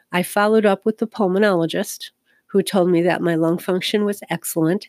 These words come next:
as I had been a lifelong runner. That was no surprise. The only explanation he gave me for my shortness of breath was that I was, quote, "not twenty-five anymore,"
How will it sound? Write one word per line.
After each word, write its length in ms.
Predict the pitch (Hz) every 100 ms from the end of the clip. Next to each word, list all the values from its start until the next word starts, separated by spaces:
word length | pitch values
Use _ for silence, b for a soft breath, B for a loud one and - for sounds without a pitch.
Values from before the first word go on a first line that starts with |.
| 202
as 200 | 175 170
I 80 | 165
had 240 | 190 190
been 320 | 196 180 175 -
a 60 |
lifelong 520 | 180 170 170 196 190
runner. 420 | 180 165 160 170 180
That 120 | 170
was 160 | 160 165
no 160 | 170 165
surprise. 680 | - 180 196 151 160 - - _ B B B B B B B
The 160 | - 202
only 340 | - 220 277
explanation 800 | 233 220 - 196 185 185 180 196
he 160 | 185 180
gave 240 | 180 180
me 140 | 180 170
for 200 | - 180
my 200 | 165 160
shortness 560 | - 226 208 175 160
of 160 | 160 147
breath 420 | 220 214 170 - _ -
was 540 | 185 156 170 196 - -
that 200 | 175 170
I 360 | 160 165 185 - -
was, 440 | 156 156 170 - _ _ _ _ -
quote, 460 | - - 196 202 - B B B _ -
"not 240 | 233 233
twenty-five 580 | - 175 175 - 165 165
anymore," 540 | 160 156 151 147 139